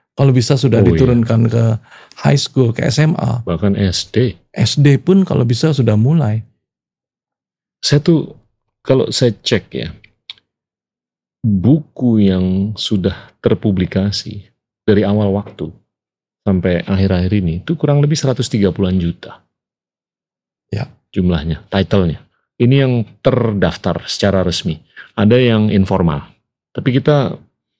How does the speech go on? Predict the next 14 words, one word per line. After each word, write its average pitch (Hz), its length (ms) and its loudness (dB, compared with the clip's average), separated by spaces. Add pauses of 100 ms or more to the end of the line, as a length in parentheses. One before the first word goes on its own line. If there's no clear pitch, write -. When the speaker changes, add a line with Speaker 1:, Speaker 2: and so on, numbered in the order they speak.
(220)
Speaker 2:
mengacu 120 320 2
ke 131 160 2
yang, 107 400 0 (360)
mengacu 113 360 0
ke 120 80 2
yang 107 160 0
formal 95 400 0
aja. 82 160 -4 (800)
Ada 120 160 2
seratus 120 320 -2
tiga 98 240 2
puluhan 92 240 0
juta 82 240 -4
buku. 78 320 -6